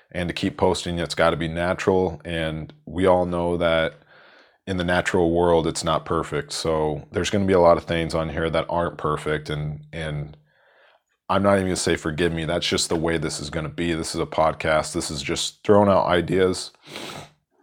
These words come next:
trying to get some value out there. And also, uh, as a side point,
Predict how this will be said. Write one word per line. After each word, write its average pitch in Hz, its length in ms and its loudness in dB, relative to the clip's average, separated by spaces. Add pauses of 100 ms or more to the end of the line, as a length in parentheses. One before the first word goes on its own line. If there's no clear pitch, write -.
(340)
trying 120 220 4
to 127 40 8
get 110 120 6
some 87 140 -2
value 110 400 8
out 110 180 8
there. 113 280 8
And 90 220 0
also, 95 580 4
uh, 87 400 4
as 85 140 0
a 80 40 -4
side 87 320 4
point, 98 340 -2